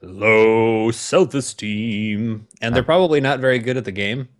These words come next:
Speaker 1: so they have to try to get at you somehow.
Speaker 2: Yeah. I mean, that's probably a good reason. I, I think it's, it's a big symptom of,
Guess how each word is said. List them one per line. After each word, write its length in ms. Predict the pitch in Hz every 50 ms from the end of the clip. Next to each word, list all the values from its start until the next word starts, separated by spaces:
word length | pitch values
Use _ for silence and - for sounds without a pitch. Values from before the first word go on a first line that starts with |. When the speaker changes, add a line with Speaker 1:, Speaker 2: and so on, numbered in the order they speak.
| _ _
Speaker 1:
so 480 | - - - 120 113 107 110 104 95 80
they 140 | 104 110 107
have 180 | 117 117 113
to 40 | -
try 120 | - 120 117
to 60 | 113
get 160 | 107 107 101
at 60 | 101
you 120 | 90 98 92
somehow. 460 | - - 101 101 92 85 87 90 87 - _ _ _ _ _ _ _ _ _ _ _ _ _ _ _ -
Speaker 2:
Yeah. 260 | 92 85 85 85 87 - - _ _ _ _ _ _ _ _ _ _ _ _ _ _ _ _ -
I 80 | 98
mean, 320 | 98 98 98 95 92 90 90
that's 240 | 87 90 87 - -
probably 380 | - - 95 90 85 85 85
a 20 | 80
good 160 | 82 85 78
reason. 340 | 80 80 80 78 80 85 85
I, 320 | - 60 64 55 73 87
I 20 |
think 360 | 90 - - 107 107 107 - 98
it's, 300 | 87 - - - - - - - - - - - - - - _
it's 160 | - 117 - 135
a 60 | 135
big 500 | 110 98 113 107 104 95 90 87 - -
symptom 520 | - - - - 90 90 87 - 90 85
of, 260 | 78 73 71 - -